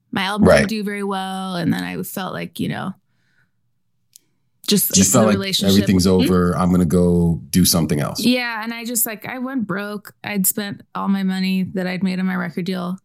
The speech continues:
Speaker 1: Um, and so I, I was just kinda stuck. So.
Speaker 2: Sure.
Speaker 1: <laughs>
Speaker 2: So then we, we talked about how you got out of that. So then Holly Brook becomes Skylar Grey.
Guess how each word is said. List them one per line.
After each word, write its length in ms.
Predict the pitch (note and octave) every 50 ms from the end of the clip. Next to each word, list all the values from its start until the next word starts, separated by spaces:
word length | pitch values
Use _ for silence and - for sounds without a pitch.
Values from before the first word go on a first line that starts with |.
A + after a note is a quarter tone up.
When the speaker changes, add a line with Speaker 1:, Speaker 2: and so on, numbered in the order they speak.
| _ _ _ _ _ _ _ _ _ _ _ - -
Speaker 1:
Um, 520 | F#3 F#3 F3+ F3+ E3+ - - - F#3+ F#3+ - _ _ _ _ _ _ _ _ _ _ -
and 160 | G3 G3+ F#3+
so 120 | - G3+ G3
I, 160 | G3 G#3 G#3 G#3
I 120 | - G3+
was 120 | A3 B3 B3+
just 140 | A#3 - -
kinda 160 | A#3 G3+ F3+
stuck. 640 | - - - - - A2+ - - - - - - - _ _ _ _ _ _ _ _ _ _ _ _ _ _ _ _ _ _ _ _ _ _ _ _ _ _
So. 300 | _ - - - E2 C#2 -
Speaker 2:
Sure. 400 | - - F#2+ D#2 - - - _ _ _ _ -
Speaker 1:
<laughs> 180 | - - - - B3 - - D4 - - - - - _ _ _ - - - - - - -
Speaker 2:
So 340 | - - - - B2 A2 G#2
then 300 | G2+ A#2 A#2 A#2 A2+ -
we, 180 | A#2 A#2+ A#2
we 160 | - - A2+ A2
talked 320 | - C3 B2 B2+ B2 -
about 220 | A#2 A#2 A2 G#2+
how 100 | A2 G#2+
you 160 | G#2 G2+ G2 E2+
got 180 | F#2+ F#2+ F2+
out 200 | F#2 F2+ F2+ E2
of 100 | D#2+ C#2+
that. 220 | C#2+ - - - -
So 480 | - A2 G#2 G2+ G2 F#2+ F#2 - - _ _ _ _ _ _ _ _ _ _ _ _ -
then 600 | F#2 F#2 C3+ C#3 D3 D3+ D#3 D3+ C#3+ - - - _ _ _ _ _ _ - -
Holly 300 | - B2+ C3 C#3 C#3 C3
Brook 320 | A2+ A2 B2 A#2+ A#2 -
becomes 480 | - G2+ - - G#2 G2 F#2+ F#2 - -
Skylar 420 | - G2 F2+ F2+ F2 E2+ E2 D2
Grey. 320 | C2+ D2 C#2+ A#1+ - -